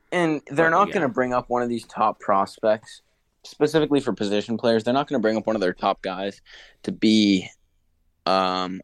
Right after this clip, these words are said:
Speaker 1: a guy who is gonna play once every five days. I, they're not gonna bring up Rafaela unless they have a, a job open for him. And it's probably the same with Valdez, although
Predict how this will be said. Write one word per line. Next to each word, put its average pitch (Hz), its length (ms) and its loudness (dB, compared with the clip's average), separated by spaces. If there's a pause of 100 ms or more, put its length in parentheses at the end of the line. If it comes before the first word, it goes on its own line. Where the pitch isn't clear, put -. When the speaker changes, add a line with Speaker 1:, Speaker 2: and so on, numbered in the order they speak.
Speaker 1:
a 101 60 -6
guy 101 300 2
who 95 320 -6 (360)
is 101 160 -4
gonna 101 160 0
play 104 340 2
once 98 300 -2
every 95 180 -2
five 95 380 0
days. 98 480 -4 (180)
I, - 300 -8
they're - 180 2
not 147 160 2
gonna 147 160 2
bring 131 160 2
up 120 100 0
Rafaela 107 720 0
unless 101 300 -14
they 101 100 -8
have 101 240 -4
a, 98 140 -6 (420)
a 101 80 -2
job 101 380 4
open 98 300 0
for 95 260 -4
him. 95 180 -4
And 107 160 0
it's 101 100 -4
probably 127 360 4
the - 60 -14 (300)
same 113 160 -4
with 98 100 -6
Valdez, 95 600 -2 (380)
although 101 560 0